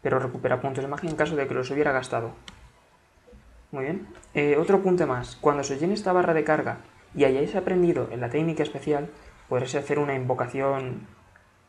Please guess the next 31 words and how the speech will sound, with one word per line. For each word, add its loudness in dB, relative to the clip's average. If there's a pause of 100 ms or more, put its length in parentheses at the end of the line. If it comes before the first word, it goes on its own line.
(200)
bastante -2
chula, 6 (280)
¿vale? 0
Sale -6
un -6
vídeo -4
en -6
grande, -4 (260)
está -4
muy -8
bien. -8 (1300)
Eh, -2
precauciones, 2 (300)
no 4
usarlas 4
muy -2
seguidas, 0 (640)
porque 0
esto -6
es -4
un -4
código 0
bastante -4
simple -4
y -4
se -4
empieza -4
a 4
rayar 0
con -4
vídeos, -8